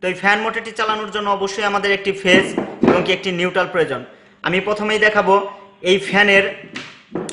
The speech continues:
ফেজটি আমরা কোথায় থেকে দিয়েছি। এই যে কেবলটি দেখতে পাচ্ছেন, এটি ফ্যানের ফেজ।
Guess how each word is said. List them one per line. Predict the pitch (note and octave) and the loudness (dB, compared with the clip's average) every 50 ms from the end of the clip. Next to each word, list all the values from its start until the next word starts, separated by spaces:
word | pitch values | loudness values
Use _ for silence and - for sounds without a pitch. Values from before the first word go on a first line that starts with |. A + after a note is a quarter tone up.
| - - - - - - | -4 -4 -4 -4 2 4
ফেজটি | F#3+ G3+ F#3+ - - G#3+ | 4 4 4 2 0 0
আমরা | G#3 G3+ G#3 | 0 0 0
কোথায় | G3+ - F#3+ G3 G3 | -2 -2 -4 -4 -4
থেকে | F#3+ G3 F#3 G3 | -2 -2 -2 -2
দিয়েছি। | F#3+ F#3+ F3+ - - F3+ | -2 -4 -4 -4 -6 -6
এই | F3+ F3+ | -4 -4
যে | F3+ F3+ | -4 -4
কেবলটি | F3+ F#3+ F3+ F3 F3+ F#3 F#3+ | -4 -4 -2 -2 -4 -4 -4
দেখতে | F3+ F3+ F3+ F#3+ | -6 -6 -4 -4
পাচ্ছেন, | E3 E3+ E3 - F3+ G3 - - - - - - _ _ | -4 -4 -2 -2 -4 -4 -4 -10 -16 -20 -20 -20 _ _
এটি | - E3 E3 F3+ F#3 | -4 -2 -2 -2 0
ফ্যানের | F3+ F#3+ F3+ F3 E3+ D#3+ | 0 2 2 2 2 0
ফেজ। | - - E3+ E3+ F3+ | 2 4 4 4 4